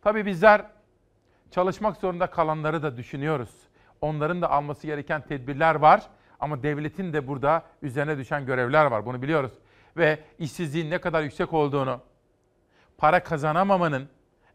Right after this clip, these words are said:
ekmek kavgasının da ne kadar önemli olduğunu bilmez değiliz. Çiftçilerimiz iş başında, Hürriyet'ten okuyorum. Bugünlerde herkesin merak ettiği bir soru var.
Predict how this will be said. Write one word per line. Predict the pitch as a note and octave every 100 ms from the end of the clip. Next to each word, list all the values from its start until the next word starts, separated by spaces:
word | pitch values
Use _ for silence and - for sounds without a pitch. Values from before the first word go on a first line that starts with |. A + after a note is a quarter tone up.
| -
ekmek | D#3+ D#3+ F#3+ G3
kavgasının | F3 D#3 D#3+ D#3+ F3 E3
da | D3+ D#3 - - -
ne | D#3+
kadar | G3 F3 D#3+ D#3 - _ _ -
önemli | D#3+ E3 D#3
olduğunu | D#3+ D3+ C3+ C#3+ D3 B2+
bilmez | C#3+ C#3+ C#3+ A2+
değiliz. | C3+ B2+ G#2 - - _ _ _ _ _ _
Çiftçilerimiz | - F3 - E3+ D#3+ F3+ F3+
iş | F3+ D#3 D#3+
başında, | C#3+ D#3 C#3
Hürriyet'ten | C#3+ D3+ D3 C#3+ C3
okuyorum. | - A#2+ A2 _ _ _ _ _ -
Bugünlerde | D3+ E3+ D#3 C#3+ D#3+ F3+ - _
herkesin | F#3+ G3+ F3+ D3
merak | D3+ D#3 D#3+ E3
ettiği | - D3
bir | D3
soru | - C#3+ D#3
var. | D#3+